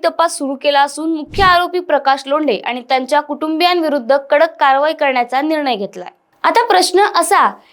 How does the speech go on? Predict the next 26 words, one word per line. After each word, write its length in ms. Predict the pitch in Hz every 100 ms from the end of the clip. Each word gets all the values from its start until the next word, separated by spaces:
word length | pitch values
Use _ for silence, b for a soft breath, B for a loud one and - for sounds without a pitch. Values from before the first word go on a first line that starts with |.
| b
की 180 | 403 - 302
अशा 300 | 311 349 381
टोळीला 500 | 403 370 320 285 294
राजकीय 560 | 294 269 254 320 359 359
संरक्षण 640 | 349 285 311 311 330 320
लाभत 400 | 311 254 226 262
आहे 220 | 330 311
का? 200 | 302 320 466 _ _ b b -
माजी 420 | 302 320 320 480
नगरसेवक 600 | 480 453 440 427 415 381
असणाऱ्या 440 | 349 349 359 330
प्रकाश 420 | 330 320 320 320 320
लोंढेंचा 600 | 285 277 285 320 294 277
गुन्हेगारी 640 | 240 285 294 349 370 370
विश्वाशी 540 | 339 294 302 320 320 214 b b b -
संबंध 560 | - 349 370 440 466
असणे 380 | 453 392 311 294 311
कितपत 540 | - 359 370 392 403
धोकादायक 640 | 302 285 277 262 220 185 -
आहे, 80 | - _ _
याबाबत 420 | 285 294 311 330 330
पोलीस 320 | 359 349 415 415
देखील 360 | 403 403 466
सखोल 420 | 453 370 - 381 427
चौकशी 460 | 415 381 370 392
करतायत. 440 | - 349 349 370